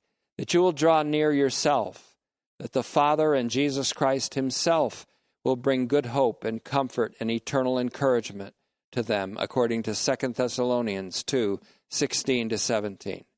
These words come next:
Give us perseverance, Father, the perseverance of Jesus, to remain diligent to fulfill what we need to fulfill behind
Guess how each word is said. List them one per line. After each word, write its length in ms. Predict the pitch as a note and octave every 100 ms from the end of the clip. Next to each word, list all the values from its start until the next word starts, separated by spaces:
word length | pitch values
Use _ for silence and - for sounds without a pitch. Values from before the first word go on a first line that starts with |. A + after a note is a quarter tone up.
| _ _ _ _ _ -
Give 140 | D#3+
us 160 | E3+ -
perseverance, 920 | - E3 - D3 C3+ E3 C#3 - -
Father, 580 | B2+ A#2 A2+ A2+ B2 - _ _ _ -
the 60 |
perseverance 760 | - D3 C#3 C#3+ C3+ C#3+ C3+ D3
of 120 | B2+
Jesus, 720 | B2 C#3 A#2 G#2 B2 - - _ _ _ _ -
to 140 | D3
remain 840 | C#3+ C#3+ C#3 D#3+ D#3+ C3+ G2+ - _ _ _ _ _
diligent 600 | D3 D#3 C#3+ A2+ A2 - _ _ _ _ -
to 100 | C3
fulfill 520 | - B2+ - D#3 D#3
what 160 | D3 D3
we 160 | C3+
need 340 | C3+ D3 D3 -
to 120 | C#3
fulfill 720 | D3+ C3+ - E3+ C3 G2+ B2 _ _ _ _
behind 640 | C3 A#2+ C3 B2+ B2 A#2